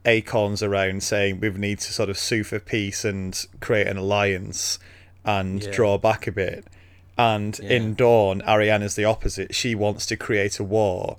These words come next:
Speaker 1: um, with
Speaker 2: Yeah.
Speaker 1: absolutely no idea of how she's gonna win. And Doran sort of brings this up here, doesn't he? He says, you know, "We're the
Speaker 2: Yeah.
Speaker 1: least populous, um, kingdom in Westeros,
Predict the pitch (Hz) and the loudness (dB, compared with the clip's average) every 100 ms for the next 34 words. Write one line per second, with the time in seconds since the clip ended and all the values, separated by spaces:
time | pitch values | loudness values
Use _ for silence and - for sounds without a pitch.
0 | - - - - 113 101 95 - 117 113 | -14 -20 -20 -2 2 2 0 -6 -2 -2
1 | 98 95 120 117 - 113 113 - 107 113 | -2 -2 0 0 -2 -2 -4 -2 -2 0
2 | 117 113 104 104 110 101 98 - 101 - | 2 2 2 0 0 0 0 0 -2 -2
3 | 101 104 98 95 110 101 - 117 - - | -6 -4 -4 -2 -2 -2 -4 -14 -16 -4
4 | 120 113 127 120 113 107 - - - 107 | -4 4 4 6 2 -4 -10 -6 -4 0
5 | 120 107 101 104 135 - 123 107 92 104 | 0 0 -2 -2 -2 0 2 2 2 -2
6 | 95 110 107 120 107 101 98 90 - 117 | -4 -4 -2 0 0 0 -4 -6 -2 0
7 | 110 110 123 - 113 - 101 95 - - | 2 0 -2 0 -2 0 -2 -2 -2 -6
8 | - - - - - 98 98 95 - - | -10 -20 -20 -12 -4 -2 0 -2 -8 -14
9 | - - - - - - 131 117 95 90 | -20 -20 -20 -20 -16 -2 -2 0 -2 -4
10 | 92 101 104 - - 50 - | -2 -2 -2 -4 -4 -4 -8